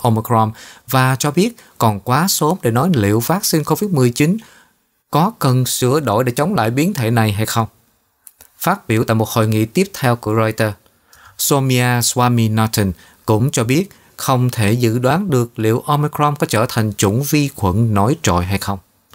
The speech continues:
Bộ trưởng Bộ Y tế Nam Phi Joe Fowler cho biết nước này đang phải hứng chịu làn sóng thứ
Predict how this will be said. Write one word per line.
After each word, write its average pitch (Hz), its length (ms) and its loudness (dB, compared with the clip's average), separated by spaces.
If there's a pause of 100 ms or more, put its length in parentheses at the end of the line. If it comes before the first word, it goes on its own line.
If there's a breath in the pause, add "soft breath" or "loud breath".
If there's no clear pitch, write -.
(380 loud breath)
Bộ 143 120 2
trưởng 143 200 -2
Bộ 156 120 0
Y 151 100 -4
tế 170 200 0
Nam 170 280 0
Phi 165 260 -2 (680 soft breath)
Joe 127 280 0
Fowler 113 480 0 (240)
cho 110 300 0
biết 139 280 -2 (240 soft breath)
nước 185 300 0
này 110 220 0 (140)
đang 110 160 2
phải 98 240 -2
hứng 170 280 0
chịu 107 240 -2
làn 117 280 2
sóng 139 260 -2
thứ 180 180 0